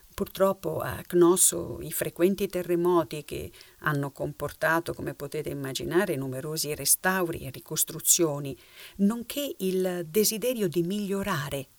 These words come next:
l'aspetto delle rovine, sembra paradossale ma è così,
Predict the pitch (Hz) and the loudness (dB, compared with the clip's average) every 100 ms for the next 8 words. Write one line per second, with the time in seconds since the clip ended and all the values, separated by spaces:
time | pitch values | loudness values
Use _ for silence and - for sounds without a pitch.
0 | - 165 143 - - 156 - 147 - - | 4 4 6 0 -2 -6 -4 -6 -6 -12
1 | - - 151 143 151 147 143 160 131 143 | -16 -2 2 2 2 -2 -2 -2 -2 -4
2 | - - 139 143 143 - 131 131 - 135 | -4 -4 -2 -4 -4 -4 -6 -4 -4 -4
3 | 127 185 - - 123 - 113 151 220 | -6 -10 -12 -12 -4 -4 -2 0 0